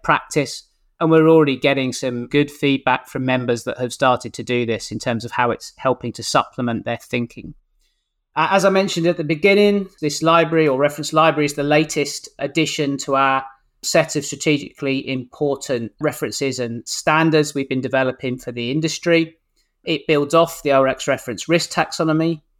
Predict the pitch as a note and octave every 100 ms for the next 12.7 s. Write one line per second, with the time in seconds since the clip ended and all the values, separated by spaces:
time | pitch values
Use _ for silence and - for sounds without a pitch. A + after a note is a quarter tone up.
0 | _ _ - D3 D3 D3 D3 D3 C#3+ D#3
1 | D3+ - - C#3+ C#3+ C#3 - - E3 D#3
2 | D3 C#3 - D3 - C#3+ C3 - C#3+ C3+
3 | - C#3 C#3 C3+ C3+ D3 - C3 B2+ -
4 | _ _ _ D#3 F#3 D#3 D3+ D3 C#3 C3
5 | C#3 C3 B2+ B2+ A#2+ - _ _ - D3+
6 | D3 D3+ C#3+ C3+ C3 B2+ C3 - - C3
7 | B2+ - C3+ - B2 A#2 B2+ B2+ B2 -
8 | C#3+ B2+ B2 - C3 B2 B2 C3 B2+ B2+
9 | C3+ C3 B2+ A#2+ - - A#2+ A#2 - -
10 | _ _ - F3 E3+ D3+ D#3 D3 D3 D3+
11 | C3+ C3 C3 C#3+ C#3 C3 B2+ C#3 B2+ A#2
12 | - - C3 B2 - B2